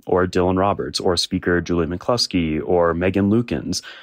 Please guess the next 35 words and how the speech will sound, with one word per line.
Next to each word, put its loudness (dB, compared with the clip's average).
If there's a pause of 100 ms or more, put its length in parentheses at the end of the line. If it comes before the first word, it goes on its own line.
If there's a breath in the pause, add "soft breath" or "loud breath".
(200 loud breath)
Uh, 2
these 2
folks 0
win 2
tight 0
races 2
all 0
the 2
time, -2
and 0
they've 2
only 4
increased -2
their 2
vote -2
share 0
in 0
rural 2
areas 2
because -4
when 0
Democrats -2
compete, -2
we 2
win, 0 (380 loud breath)
because 2
we 4
actually 2
have 2
a 2
vision 0
for -4
the -4
future -2
that 0